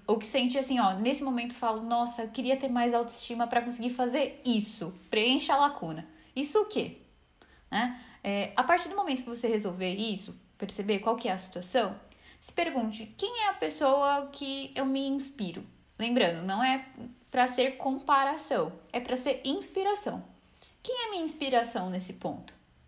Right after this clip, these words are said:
Quais passos eu preciso dar pra conseguir chegar próximo,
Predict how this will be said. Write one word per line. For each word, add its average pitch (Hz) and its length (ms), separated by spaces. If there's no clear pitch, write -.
Quais 403 300
passos 320 460
eu 277 80
preciso 247 420
dar 269 340
pra 349 120
conseguir 359 340
chegar 294 600
próximo, 359 580